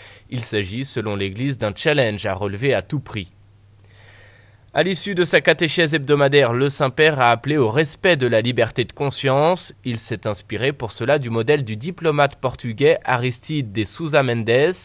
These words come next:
Il a suivi la voie de la conscience il y a quatre-vingts ans en sauvant la vie de milliers de juifs et d'autres personnes persécutées.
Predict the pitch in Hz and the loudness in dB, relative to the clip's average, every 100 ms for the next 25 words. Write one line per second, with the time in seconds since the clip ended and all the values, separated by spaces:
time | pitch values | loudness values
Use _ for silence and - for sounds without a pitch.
0 | - - - - - - 117 107 110 104 | -12 -20 -20 -20 -14 -4 -2 -2 -4 -4
1 | 107 98 110 101 101 107 98 135 131 - | -2 0 0 0 -2 -4 -6 -2 -4 -4
2 | 101 104 - 156 - 147 139 131 165 180 | -4 -4 0 -2 0 -2 0 0 2 2
3 | 120 - 113 135 110 120 143 107 110 156 | 0 -4 -2 0 0 -2 -4 -4 -4 -4
4 | 156 165 131 110 120 143 - 104 156 - | -2 0 0 -4 -4 -6 -4 -4 -4 -4
5 | 143 - 120 - 113 101 127 101 117 - | -6 -2 -4 -2 -6 -4 -6 -6 -10 -10
6 | 101 113 131 156 | -8 -2 0 0